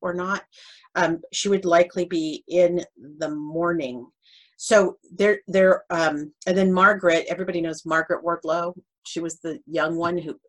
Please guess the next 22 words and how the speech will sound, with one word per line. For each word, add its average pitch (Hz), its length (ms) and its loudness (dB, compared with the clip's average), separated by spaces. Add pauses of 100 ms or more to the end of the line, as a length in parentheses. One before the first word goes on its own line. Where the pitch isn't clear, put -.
um, 147 180 -6 (320)
it's - 120 -10
so 151 140 0
interesting. 147 480 -10
She, 135 320 -8
when 160 120 -8
she 156 120 -10
was 143 140 -8
thirteen, 160 480 -8
you 143 100 -10
know, 131 60 -4
she - 140 -12
told 139 240 -14
him 131 100 -12
to 151 180 -12
fuck - 180 -4
off, 143 200 -6
I 151 80 -2
believe 151 280 -10
is 156 140 -14
the 156 100 -14
story. 180 400 -6